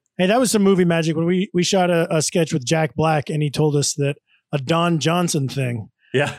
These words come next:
Speaker 1: is, uh,
Speaker 2: <laughs>
Speaker 1: he would, he would barely look in the lens. And, uh, then the director was like, "Oh, you looked in the lens." And he goes, "No, I buzzed it."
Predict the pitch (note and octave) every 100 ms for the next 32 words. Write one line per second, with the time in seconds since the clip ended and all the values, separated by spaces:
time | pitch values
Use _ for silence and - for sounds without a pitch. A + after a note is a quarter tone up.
0 | - C#3+ B2+ C#3 C3+ C3 - - D#3 D3
1 | D3 E3 D3+ D#3 C#3 B2 F3 F#3 G3+ G3+
2 | G3 F#3+ F#3 F#3+ E3+ E3 E3+ D#3+ C#3+ B2
3 | - _ _ _ _ D3 D3 D3 C#3 C#3+
4 | C#3+ C#3+ D3+ D3+ D3 C#3+ C#3+ D3+ D#3+ C#3+
5 | D3 - G#3 C#4 A#3+ A#3 A#3+ A#3 G#3+ A3+
6 | E3 C3 - D3 C#3 C3 B2 - _ _
7 | C#3+ C3 A#2+ A2+ C3+ A#2+ A2+